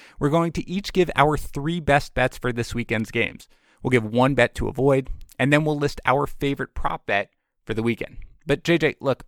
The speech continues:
I usually like to ease our guests into this, okay? But we're on a pretty good run here with the picks. After going three and oh for week two,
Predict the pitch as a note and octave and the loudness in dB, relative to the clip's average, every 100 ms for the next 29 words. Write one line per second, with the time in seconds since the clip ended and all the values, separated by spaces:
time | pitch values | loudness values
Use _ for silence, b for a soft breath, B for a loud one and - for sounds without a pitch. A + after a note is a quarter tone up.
0 | - B2 D3+ F3 A3 A#3+ F#3+ D#3+ - D#3 | -2 0 2 0 0 0 2 0 0 -4
1 | C3 C3 A#2+ A#2 A2 G2+ - A2 - - | -2 0 2 2 4 0 0 -6 -8 -12
2 | - - - B2 B2 A#2+ F#2 A#2+ C3 F#3 | -12 -10 0 0 2 0 0 -4 -4 -2
3 | A3+ A3+ A3+ G#3 F#3+ F3+ F#3+ G3 D3 B2 | -4 -4 -4 -2 0 0 2 0 0 0
4 | A2+ A2 - - - A2 - - - - | 0 -2 -4 0 2 2 -4 -20 -10 -2
5 | A2+ D3 C#3+ D3 D3 D#3 D#3 D#3+ D3 C#3+ | 0 0 0 0 -2 -4 -2 0 0 0
6 | C#3+ C3+ - - D#3+ D3 | -4 -4 -6 -2 0 0